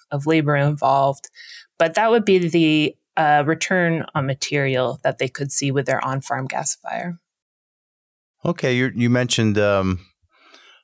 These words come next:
Speaker 2: putting on the amount of biochar to kinda equal a, a liming application. How, how much, how much you putting on? How much biochar is, goes on per acre about?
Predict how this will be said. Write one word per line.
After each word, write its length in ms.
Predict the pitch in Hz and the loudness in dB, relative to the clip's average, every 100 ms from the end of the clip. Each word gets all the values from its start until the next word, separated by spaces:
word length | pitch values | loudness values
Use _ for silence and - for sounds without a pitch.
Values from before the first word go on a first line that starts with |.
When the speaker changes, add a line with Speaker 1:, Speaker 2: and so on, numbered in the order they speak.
| _ _ _ - | _ _ _ -4
Speaker 2:
putting 260 | 117 107 | 0 2
on 300 | 104 104 92 | 0 0 -2
the 140 | 95 98 | 0 0
amount 380 | 95 101 104 98 | 2 2 0 -2
of 80 | |
biochar 640 | 82 101 101 95 - 101 98 | 0 2 2 0 0 0 0
to 80 | 85 | -2
kinda 420 | 101 95 85 - - _ _ _ _ - | -4 -2 -2 -4 -16 _ _ _ _ -4
equal 520 | 104 - 95 92 87 - - - | -4 0 0 2 -2 -8 -12 -4
a, 260 | 87 - | -2 0
a 20 | |
liming 500 | 85 85 101 95 80 | 0 0 0 0 0
application. 580 | 80 85 87 92 92 104 | -2 -4 -4 -4 -2 -2
How, 220 | 92 101 - | -2 -2 -4
how 160 | 110 | -2
much, 720 | 123 117 - - - - - - _ _ _ - _ - | -2 -2 -2 -2 -4 -8 -14 -18 _ _ _ -20 _ -6
how 100 | 117 | -4
much 200 | 117 - | -2 -2
you 60 | |
putting 320 | - 113 104 | -2 0 2
on? 220 | 104 98 82 | 0 0 0
How 80 | |
much 200 | 95 95 | -2 -2
biochar 760 | - 90 92 85 95 90 87 - - | -2 0 0 -2 -2 0 0 -4 -16
is, 140 | 107 | -16
goes 260 | - 90 90 | -6 -2 0
on 180 | 92 95 | -2 -4
per 200 | - 76 | -2 -2
acre 320 | 67 - 62 | -2 -4 -6
about? 340 | 65 69 69 | -4 -4 -4